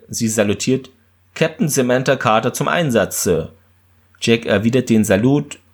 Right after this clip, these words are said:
und diese Samantha Carter wird, äh, gespielt von Amanda Tapping. Vielleicht könnte man sie kennen, unter anderem aus Traffic, die Macht des Kartells der Miniserie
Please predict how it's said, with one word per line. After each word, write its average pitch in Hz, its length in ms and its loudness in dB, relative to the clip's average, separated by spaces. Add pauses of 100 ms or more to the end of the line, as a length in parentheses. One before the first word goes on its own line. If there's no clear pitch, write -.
und 107 160 -2
diese 110 340 2
Samantha 123 460 2
Carter 135 420 0
wird, 110 260 0
äh, - 120 -6
gespielt 110 640 -4
von 101 720 -2
Amanda 123 420 4
Tapping. 123 640 -2 (360)
Vielleicht 175 340 0
könnte 135 240 0
man 123 240 4
sie 117 180 0
kennen, 123 500 2
unter 110 260 0
anderem 117 320 2
aus 98 380 2
Traffic, 117 520 2
die 110 120 2
Macht 113 300 2
des 110 160 -2
Kartells 110 460 0
der 104 160 4
Miniserie 117 720 2